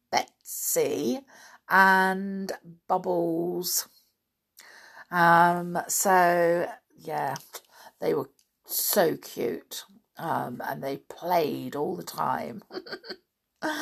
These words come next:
Um, but we don't have those anymore, um, unfortunately. Uh, so, um, we have just got the cat now and all the birds in the garden that we feed.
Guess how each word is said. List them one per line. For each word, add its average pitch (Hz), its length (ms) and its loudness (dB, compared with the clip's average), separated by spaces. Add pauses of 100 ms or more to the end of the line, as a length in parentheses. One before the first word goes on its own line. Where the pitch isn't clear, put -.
(400)
Um, 180 420 6
but 170 140 -2
we 190 100 0
don't 185 240 -4
have - 220 -8
those - 300 -6
anymore, 139 600 -6 (140)
um, 170 420 -8
unfortunately. 156 1000 -6 (680)
Uh, 185 460 4
so, 269 720 8 (360)
um, 254 560 0 (100)
we 240 160 0
have 269 200 -4
just - 240 -6
got - 160 -4
the - 60 -16
cat - 420 -6
now 151 460 -6 (1300)
and 160 100 0
all 202 160 4
the 185 80 -4
birds 170 440 4
in 160 100 -10
the 170 60 -6
garden 165 440 0
that - 120 -6
we 170 100 -12
feed. 143 480 -12